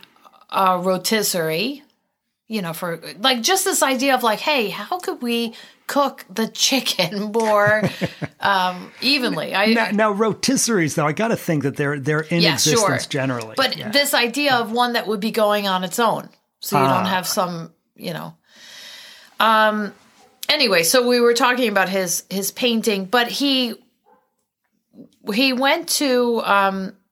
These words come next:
Speaker 1: let's see, about, uh, he went fourteen eighty-two to Milan,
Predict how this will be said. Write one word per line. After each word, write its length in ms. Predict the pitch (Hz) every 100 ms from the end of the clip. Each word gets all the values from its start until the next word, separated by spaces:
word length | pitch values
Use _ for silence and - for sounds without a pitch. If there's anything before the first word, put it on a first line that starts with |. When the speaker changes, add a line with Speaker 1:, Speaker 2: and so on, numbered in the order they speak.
| _ _ _ _ _ _ _ -
Speaker 1:
let's 180 | 180 175
see, 120 | 170
about, 500 | 165 185 185 - - _ - - - _ -
uh, 520 | 180 175 175 180 170
he 240 | 156 - 202
went 300 | 220 226 - _
fourteen 440 | - 247 240 254 226
eighty-two 580 | 214 196 196 - 233 196
to 140 | 196
Milan, 560 | 190 185 185 175 180